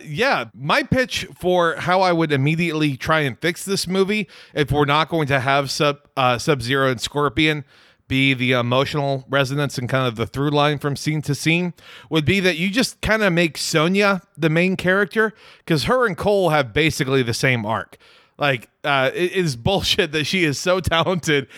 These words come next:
and can kill other people, but because she doesn't have her,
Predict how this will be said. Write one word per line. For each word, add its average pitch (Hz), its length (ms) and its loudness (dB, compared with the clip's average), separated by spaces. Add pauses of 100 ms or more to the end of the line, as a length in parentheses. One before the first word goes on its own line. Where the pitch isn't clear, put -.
(200)
and 151 340 -2
can 240 320 -2
kill 196 560 0
other 156 240 2
people, 135 480 -2 (340)
but 151 380 -2
because 175 300 -2
she 196 120 -4
doesn't 165 340 -2
have 151 440 -2
her, 139 340 0